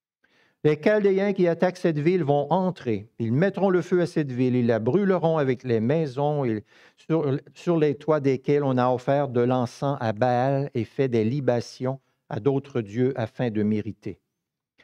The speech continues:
Car les fils d'Israël et les fils de Juda n'ont fait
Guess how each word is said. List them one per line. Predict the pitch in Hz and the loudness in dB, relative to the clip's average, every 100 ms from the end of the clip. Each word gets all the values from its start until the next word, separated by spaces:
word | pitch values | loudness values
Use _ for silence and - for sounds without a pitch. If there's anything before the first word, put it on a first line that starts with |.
| _ | _
Car | - 143 | 0 2
les | 170 | 2
fils | 170 220 214 | 2 0 0
d'Israël | 208 190 185 160 | -2 0 2 2
et | 143 | 2
les | 143 | 2
fils | 143 180 160 | 2 0 0
de | 160 | 0
Juda | 143 147 151 165 | 0 0 0 2
n'ont | 156 151 143 | 2 2 0
fait | - - 180 190 | -6 -2 0 0